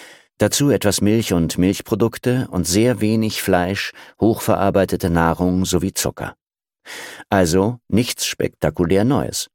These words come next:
Die Planetary Diet kann vegan umgesetzt werden, aber auch mit kleinen Mengen tierischer Produkte.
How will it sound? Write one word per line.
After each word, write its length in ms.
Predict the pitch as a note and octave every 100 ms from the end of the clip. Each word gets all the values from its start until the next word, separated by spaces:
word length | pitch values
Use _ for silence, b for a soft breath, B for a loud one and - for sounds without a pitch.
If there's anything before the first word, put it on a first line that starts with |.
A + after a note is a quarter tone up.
| _ _ _ _ _ _ -
Die 120 | D#2
Planetary 600 | - G2 F#2 F2+ D#2+ E2
Diet 560 | D2+ E2 F#2+ - - -
kann 320 | F#2 F2 D#2
vegan 400 | D#2+ E2+ D#2+ F2+
umgesetzt 600 | F#2 F#2 F#2+ F#2+ - -
werden, 360 | G2 F#2+ C3 B B B -
aber 220 | G#2+ G#2+
auch 140 | A#2+
mit 160 | B2+ -
kleinen 380 | - A2+ A#2 A2
Mengen 240 | A2 A#2
tierischer 480 | - F#2 E2 D#2 A#1
Produkte. 540 | - - C2+ - -